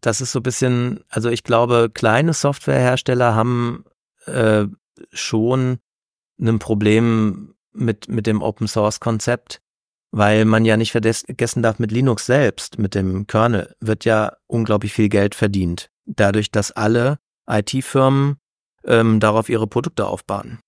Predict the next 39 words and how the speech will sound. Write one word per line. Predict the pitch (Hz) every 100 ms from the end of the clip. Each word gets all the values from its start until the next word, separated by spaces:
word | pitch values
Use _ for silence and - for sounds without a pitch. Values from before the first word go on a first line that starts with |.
| _
Selbst | - 113 -
Microsoft, | 110 123 143 - 139 -
die | 120 110
Azure | 104 104 117
Cloud, | - 120 131 135
das | 117
läuft | 120 -
ja | 110
auch | 120
alles | 104 98
mit | 95 -
Linux. | 92 85 - - _ _ _ _ _
Ähm, | - 107 107 104 104 104
das | 104 -
heißt, | 104 104 - - _ _ _ -
ähm, | 110 104 101 98 95
die, | 101 95 95
die | 92 95
großen | 90 95 131 - 156
Konzerne | 117 104 101 107 160 175 185 -
können | - 127 127
mit | 117
Linux | 120 147 - -
richtig | - 107
Geld | - 113 -
verdienen. | 101 98 98 131 160 _ _ _ _
Aber | - 110 104
wenn | 104 107
ich | 123 -
jetzt, | 135 - -
ähm, | - 117 110 110 110
mit | 113 -
zwei, | - 113
drei | 113 107
Leuten | 107 113 - 135 127 131
eine | 123 110
schöne | 104 113 107
Audio-Software | 104 147 180 - 107 - 104 98 101
schreibe, | - - 98 92 101 151